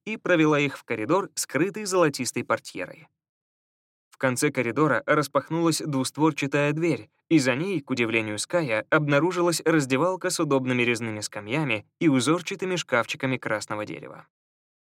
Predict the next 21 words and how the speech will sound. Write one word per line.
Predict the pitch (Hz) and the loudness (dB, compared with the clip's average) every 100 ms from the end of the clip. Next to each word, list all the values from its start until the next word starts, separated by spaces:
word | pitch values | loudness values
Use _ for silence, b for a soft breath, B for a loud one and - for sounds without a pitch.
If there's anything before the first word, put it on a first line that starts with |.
| _ _ _ _ _ _ - | _ _ _ _ _ _ -8
Пит | 185 202 - | -8 -8 -10
сразу | - 131 170 170 | -2 0 2 0
же | 156 | 0
подошёл | 143 135 131 139 | 2 0 2 -2
к | - | 0
одному | 117 123 110 | -2 -2 -4
из | 104 127 | -6 -4
них, | 151 104 - _ _ | -4 -6 -14 _ _
распахнул | 120 127 - 104 - 135 143 _ | 2 2 2 -8 -2 0 0 _
и | 151 | 2
вытащил | 139 139 131 135 | 2 2 2 2
шёлковый | 123 135 135 127 123 | 2 2 2 2 0
зелёный | 117 120 117 107 | 0 0 0 -2
халат | - 104 147 160 - | -6 2 2 0 -8
и | 190 | -2
большое | 170 143 - 117 | 0 0 0 0
полотенце. | 110 110 107 87 80 - - - _ _ _ _ | 0 -2 -2 -6 -10 -12 -12 -20 _ _ _ _
Сопровождающая | - 180 180 147 123 127 120 - 113 107 | -2 4 6 4 4 2 2 0 -2 -4
их | 107 | 0
девушка | 143 170 165 190 | 0 0 0 -2
вышла. | 139 107 - 64 | -2 -4 -6 -12